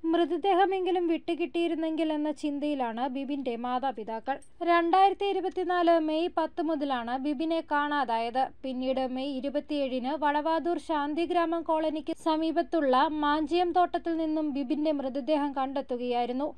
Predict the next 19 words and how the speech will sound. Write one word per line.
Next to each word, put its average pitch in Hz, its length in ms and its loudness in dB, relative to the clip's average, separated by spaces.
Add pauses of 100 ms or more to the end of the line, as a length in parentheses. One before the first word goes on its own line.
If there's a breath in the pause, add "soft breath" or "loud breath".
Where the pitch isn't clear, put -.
ഇതൊരു 277 240 0
കൊലപാതകമാണ് 285 840 2
എന്നതിൽ 277 440 -2
സംശയമില്ലെന്ന് 294 960 0
ബന്ധുക്കളും 302 680 0
നാട്ടുകാരും 269 580 -2
വിശ്വസിക്കുന്നു. 262 680 -6 (100)
അതുകൊണ്ട് 349 520 4
തന്നെ 349 360 0
ആര്, 311 440 2 (100)
എന്തിന് 302 400 0
എന്നിങ്ങനെയുള്ള 311 800 0
ചോദ്യങ്ങൾ 294 540 0
ഉയർത്തിയാണ് 269 840 -2
ആക്ഷൻ 339 420 -2
കൗൺസിൽ 339 480 0
പ്രക്ഷോഭത്തിനൊരുങ്ങുന്നത്. 254 1160 -2 (420)
ന്യൂസ് 240 420 -10
ബ്യൂറോ, 240 380 -4